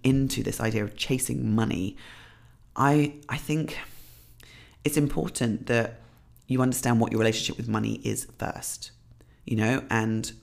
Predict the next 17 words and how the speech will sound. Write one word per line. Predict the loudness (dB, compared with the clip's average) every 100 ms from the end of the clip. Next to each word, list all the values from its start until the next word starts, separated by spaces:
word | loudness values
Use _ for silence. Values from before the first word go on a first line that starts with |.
| -2
what | 0 0
success | -4 -4 -4 -6
looks | -6 -6
like | -6 -6 -4
ongoing. | -2 -2 -4 -6 -10 -14 -20 -20 -20 -20 -20 -20 -20 -18 -18 -18 -8
It's | 0 0
important | 2 0 0
to | -2
firstly | -2 -2 -2 0 0
address | 0 -4 -4 -4 -6 -10 -20 -20 -20 -12
what | 0 2 4
your | 4
experience | 2 0 0 0 -2
of | -2
money | -2
is. | -2 -4 -4 -2
Like, | -2